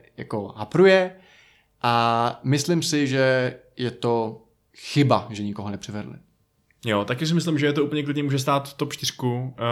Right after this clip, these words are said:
Speaker 2: eh,
Speaker 1: Je to velmi pravděpodobný.
Speaker 2: No,
Speaker 1: Nebo
Speaker 2: protože
Speaker 1: takhle, jakože možná, kdyby někoho přivedli, tak oni můžou jako hrát a teď je možný, že oni ani jako nebudou moc hrát.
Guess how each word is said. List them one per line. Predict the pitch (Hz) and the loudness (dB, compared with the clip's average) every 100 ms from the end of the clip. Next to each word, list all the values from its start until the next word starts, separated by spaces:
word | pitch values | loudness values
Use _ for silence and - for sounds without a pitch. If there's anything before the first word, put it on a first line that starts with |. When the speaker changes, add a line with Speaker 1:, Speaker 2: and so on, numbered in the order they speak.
| 117 113 113 | 0 2 0
Speaker 2:
eh, | 113 | 0
Speaker 1:
Je | |
to | 139 | 2
velmi | 143 151 | 4 4
pravděpodobný. | 147 156 143 123 107 104 | 4 2 2 0 -2 2
Speaker 2:
No, | 113 113 117 | 4 4 2
Speaker 1:
Nebo | 143 | 4
Speaker 2:
protože | 175 | 8
Speaker 1:
takhle, | 202 175 127 | 8 8 6
jakože | 123 135 139 | 4 0 -2
možná, | 143 139 156 160 156 101 - _ _ _ | 0 0 0 -2 -4 -8 -18 _ _ _
kdyby | 131 147 175 | 0 4 4
někoho | 180 180 | 4 0
přivedli, | - 131 139 160 | 0 0 2 0
tak | 147 | 0
oni | 160 | 0
můžou | 156 151 | 0 -2
jako | 151 170 | -2 -2
hrát | 113 95 90 202 208 - _ _ - | -2 -4 -2 -4 -4 -14 _ _ -10
a | |
teď | 127 127 | -6 -2
je | 156 | 0
možný, | 147 151 151 | 0 0 0
že | 151 | 0
oni | 143 147 | -2 -2
ani | - 143 147 | -2 -4 -2
jako | 143 143 | -2 0
nebudou | 143 139 139 | 0 0 0
moc | 135 | -2
hrát. | 117 113 110 | -2 -4 -6